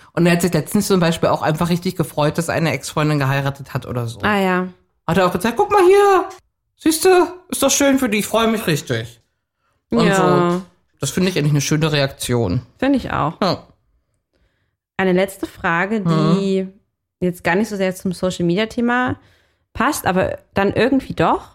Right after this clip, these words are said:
Speaker 2: weil ich das dann auch als Thema hatte, ähm, mit dem Würmchen, mit dem Handy des Partners. Findest du, dass man das immer, also nicht zeigen muss sowieso nicht, muss sowieso nicht, aber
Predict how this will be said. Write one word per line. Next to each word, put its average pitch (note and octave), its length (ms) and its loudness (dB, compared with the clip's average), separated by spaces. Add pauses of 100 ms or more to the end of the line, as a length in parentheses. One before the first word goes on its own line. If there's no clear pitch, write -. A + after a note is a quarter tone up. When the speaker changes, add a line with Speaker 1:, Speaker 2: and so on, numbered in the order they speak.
Speaker 2:
weil D#3+ 80 -2
ich F3 80 -4
das F#3+ 160 -6
dann F3+ 160 -2
auch D#3 180 0
als - 200 -4
Thema A3 320 -2
hatte, A3 500 -2
ähm, G3+ 380 -2
mit F3+ 100 -12
dem F3 140 -2
Würmchen, F#3 340 -2 (1300)
mit F#3 200 -2
dem F#3+ 120 0
Handy G3 320 2
des F3 200 -4
Partners. - 760 -6 (760)
Findest C4+ 520 0
du, C#4 500 4 (380)
dass F#3 400 -2
man F3 200 0
das E3+ 200 -6
immer, E3+ 360 0
also D#3 140 -2
nicht D#3 240 -2
zeigen E3+ 360 0
muss F3 120 -2
sowieso D3 400 0
nicht, A#3 200 0
muss F#3 240 0
sowieso D#3 380 -2
nicht, F4+ 380 2
aber F3 360 0